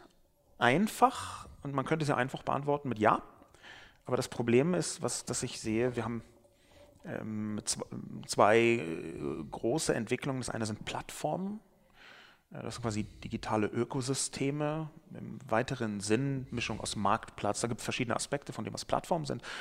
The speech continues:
Google ist eine Plattform, I O S ist eine Plattform, Android ist eine eigene Plattform, Facebook ist eine Plattform. Amazon hat mehrere Plattformen.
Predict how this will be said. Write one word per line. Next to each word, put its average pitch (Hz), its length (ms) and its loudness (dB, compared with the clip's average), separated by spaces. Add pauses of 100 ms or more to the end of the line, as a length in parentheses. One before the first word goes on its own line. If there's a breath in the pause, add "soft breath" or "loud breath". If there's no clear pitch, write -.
(120)
Google 117 260 4
ist - 160 -6
eine 107 60 -2
Plattform, 98 640 -6
I 104 80 0
O 95 40 2
S - 200 2
ist - 100 -4
eine 101 80 -6
Plattform, 101 460 -4
Android 113 360 2
ist 95 120 -4
eine 107 100 0
eigene 101 320 2
Plattform, - 400 -10
Facebook - 380 0
ist - 80 -12
eine 104 100 -10
Plattform. - 320 -10 (640 loud breath)
Amazon 104 400 2 (460 loud breath)
hat - 180 -8
mehrere 107 320 0
Plattformen. 92 520 -8